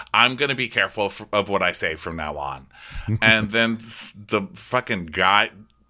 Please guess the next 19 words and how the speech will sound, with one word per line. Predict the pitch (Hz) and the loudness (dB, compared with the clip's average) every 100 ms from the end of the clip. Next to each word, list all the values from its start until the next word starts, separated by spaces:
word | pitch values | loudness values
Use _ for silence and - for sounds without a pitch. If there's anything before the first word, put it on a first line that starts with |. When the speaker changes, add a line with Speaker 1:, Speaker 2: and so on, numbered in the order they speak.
| _ - | _ -18
Speaker 1:
the | 110 104 | -6 -2
guy | 95 110 127 | 4 6 6
in | 127 | 6
a | 90 | -2
kilt | - 123 92 - | 0 0 0 -2
who | 104 | -2
looks | 95 98 110 | -2 -2 -2
like | 101 | -2
he | 104 | -2
was | 95 | -4
there | 92 95 | 0 2
on | 92 85 | 2 0
January | 95 92 87 90 80 | 0 0 -2 -2 -2
sixth | - 90 - - - | -2 -2 -4 -12 -14
comes | - 90 92 | -6 2 4
over | 85 82 85 85 | 4 4 2 2
Speaker 2:
<laughs> | 95 | -2
Speaker 1:
and, | 92 95 - | -4 -4 2
and | 147 - 131 - 131 - 127 - | 0 2 -2 0 -2 0 -2 2